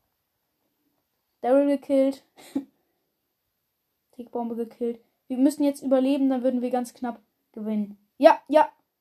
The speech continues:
Einunddreißig zu neunundzwanzig gewonnen und die Gegner hatten den blauen Stern. Ganz knapp gewonnen.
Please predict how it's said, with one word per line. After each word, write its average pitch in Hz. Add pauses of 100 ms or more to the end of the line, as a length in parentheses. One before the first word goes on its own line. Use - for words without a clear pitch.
(240)
Einunddreißig 285
zu -
neunundzwanzig 254
gewonnen 240
und 247
die 220
Gegner 240
hatten 233
den 220
blauen 208
Stern. 196 (2000)
Ganz 214
knapp 214
gewonnen. 208